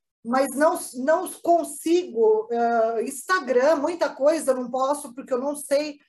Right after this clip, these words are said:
Então, nós estamos, eu acho que numa, numa transição de gerações. Até começar uma geração totalmente que,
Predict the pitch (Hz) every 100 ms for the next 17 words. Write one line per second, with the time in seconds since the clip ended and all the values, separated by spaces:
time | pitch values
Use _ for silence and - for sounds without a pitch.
0 | _ _ _ _ _ 262 247 349 370 370
1 | 349 - 349 349 349 311 320 320 - 320
2 | 311 311 311 262 269 262 262 320 381 370
3 | 254 262 240 - 311 370 349 247 214 214
4 | 285 285 269 381 392 392 - 277 247 214
5 | 185 - - - _ _ _ _ _ _
6 | _ _ _ _ _ - 220 - 320 349
7 | 359 370 381 370 - - 285 302 277 247
8 | 269 262 254 - - 294 339 - 349 415
9 | 392 349 302 285 302 359 427 392 381 349